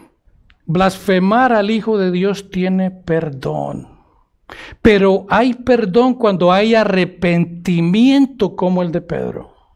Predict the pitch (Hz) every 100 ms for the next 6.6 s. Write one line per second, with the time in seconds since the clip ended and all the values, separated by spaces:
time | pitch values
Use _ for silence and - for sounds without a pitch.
0 | _ _ _ _ _ _ _ - 156 160
1 | 151 147 170 190 175 170 160 131 123 -
2 | - _ _ _ - - 175 202 190 185
3 | 185 185 202 214 220 180 - 151 135 143
4 | 151 123 - - - _ _ _ _ _
5 | _ _ _ _ - 180 160 156 143 139
6 | 135 143 143 135 - -